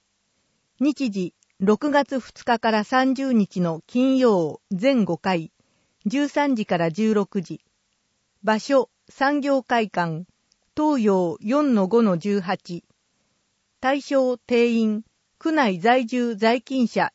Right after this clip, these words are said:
二十人。申し込み順。iPadの有料貸し出しあり。一回につき五百円。費用、七千円。教材費込み。締め切り日、五月三十一日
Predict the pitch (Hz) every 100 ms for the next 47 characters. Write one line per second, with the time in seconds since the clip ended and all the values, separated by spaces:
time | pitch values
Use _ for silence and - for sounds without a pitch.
0 | - 208 202 262 277 208 170 160 180 -
1 | _ _ 208 233 226 - 208 202 180 180
2 | 165 190 _ _ _ _ _ _ _ 233
3 | 285 262 277 269 233 190 180 233 285 269
4 | 277 262 247 - 185 170 196 175 165 156
5 | _ _ _ _ _ _ 233 214 - 294
6 | 285 226 - - 180 - - 202 240 -
7 | 240 175 156 180 _ _ _ _ _ _
8 | _ - 311 240 185 160 156 _ 196 196
9 | 247 247 233 220 202 196 185 220 _ _
10 | _ _ 277 269 247 247 214 170 - 185
11 | 160 - _ _ _ _ _ _ _ _
12 | _ - 247 294 - 285 277 196 165 -
13 | _ _ _ _ 220 302 277 - - 277
14 | 254 202 185 175 226 220 202 208 202